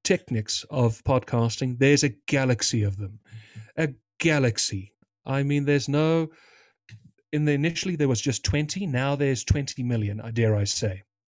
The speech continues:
I'm not accurate on the number, but that's how many podcasts there could be. And I wanted something that could stand out in the sense of when people listen to it,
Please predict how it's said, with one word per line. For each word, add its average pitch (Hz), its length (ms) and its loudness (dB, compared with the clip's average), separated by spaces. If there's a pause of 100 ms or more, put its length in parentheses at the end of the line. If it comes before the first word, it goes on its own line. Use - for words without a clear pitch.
(160)
I'm 123 140 0
not 139 220 2
accurate 117 300 0
on 110 100 0
the 107 60 2
number, 107 240 0
but 104 200 -2
that's - 360 -4 (420)
how 120 160 -2
many 117 160 2
podcasts 117 680 -2
there 110 160 2
could 127 340 0
be. 98 260 0 (1080)
And 151 240 2
I 190 160 0
wanted 214 360 -2
something 156 480 -2
that 127 220 0
could 113 200 -4
stand 120 480 0
out 117 300 2
in 120 80 -4
the 113 80 -2
sense 160 420 -2
of 135 220 0
when 120 200 -2
people 208 360 -2
listen 131 420 -2
to 139 260 -4
it, 135 160 -4